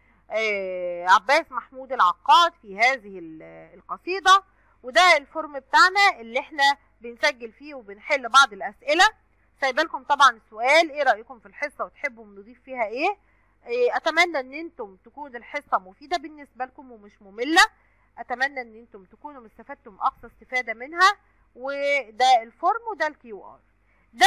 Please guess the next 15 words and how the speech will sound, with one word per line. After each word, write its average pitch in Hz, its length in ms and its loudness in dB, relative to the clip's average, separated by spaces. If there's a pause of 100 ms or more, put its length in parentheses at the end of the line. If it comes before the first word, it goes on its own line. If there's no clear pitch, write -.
بقى 381 480 8
الكيو 208 840 -6
آر 311 400 8
بتاع 226 360 2
المنصة، 269 680 0 (480)
اللي 277 320 0
لما 269 360 4
بت-، 196 380 -10 (520)
بتمسح 311 520 -8
الكيو 240 340 -10
آر 247 240 2
ده 269 300 -2
تشوف 214 420 -20
الحصة 330 600 0
وتشوف 247 380 -20